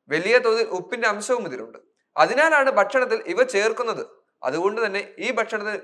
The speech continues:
രുചിയേറുന്നുണ്ട്. ഈ മണ്ണ് ഉപയോഗിക്കുന്നതിനാൽ നല്ല ആരോഗ്യമുള്ളവരാണ് ഇവിടുത്തെ ആളുകളെല്ലാം. കാരണം ഈ മണ്ണിൽ അടങ്ങിയിട്ടുള്ള എല്ലാ ധാതുക്കളും മനുഷ്യരുടെ ശരീരത്തിന് വളരെയധികം അത്യാവശ്യമുള്ളതാണ്. നന്നായി കഴുകി വൃത്തിയാക്കിയ ശേഷമാണ്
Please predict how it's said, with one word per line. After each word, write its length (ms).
രുചിയേറുന്നുണ്ട്. 680
ഈ 120
മണ്ണ് 300
ഉപയോഗിക്കുന്നതിനാൽ 680
നല്ല 160
ആരോഗ്യമുള്ളവരാണ് 960
ഇവിടുത്തെ 320
ആളുകളെല്ലാം. 560
കാരണം 360
ഈ 80
മണ്ണിൽ 360
അടങ്ങിയിട്ടുള്ള 600
എല്ലാ 420
ധാതുക്കളും 560
മനുഷ്യരുടെ 480
ശരീരത്തിന് 520
വളരെയധികം 540
അത്യാവശ്യമുള്ളതാണ്. 920
നന്നായി 460
കഴുകി 240
വൃത്തിയാക്കിയ 540
ശേഷമാണ് 580